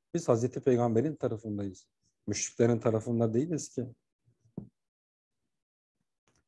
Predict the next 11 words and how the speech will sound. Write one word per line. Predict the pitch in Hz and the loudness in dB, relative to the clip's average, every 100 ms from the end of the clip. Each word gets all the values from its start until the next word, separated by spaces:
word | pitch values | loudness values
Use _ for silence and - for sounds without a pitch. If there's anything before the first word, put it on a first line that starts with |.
| _ _ | _ _
Temsilat-ı | 127 113 131 131 170 170 | 4 6 8 10 10 8
Kur'an'ya | 156 147 135 127 117 | 8 8 10 8 6
bakan | 110 120 | 4 2
olursa, | 104 131 139 165 165 165 _ _ | 2 0 0 2 2 0 _ _
tabii | - 127 127 123 | 2 6 6 6
o | 165 165 | 2 2
temsilatın | 156 135 - 135 131 185 | 2 2 4 6 6 4
hikmetini | 160 156 139 135 156 | 0 0 -2 0 -2
anlayamaz, | - 120 120 147 175 190 - - - _ - | 0 0 2 2 0 -4 -10 -20 -20 _ -4
evhama | 120 113 117 147 | 0 2 2 0
kapılır. | 143 104 98 95 - | 0 -4 -6 -12 -14